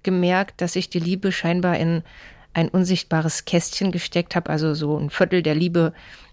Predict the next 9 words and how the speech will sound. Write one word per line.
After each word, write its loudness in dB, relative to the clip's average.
wegpacken, -2
Deckel 2
drauf 0
tun, 0
um 2
nicht 0
kaputt -2
zu -4
gehen. -2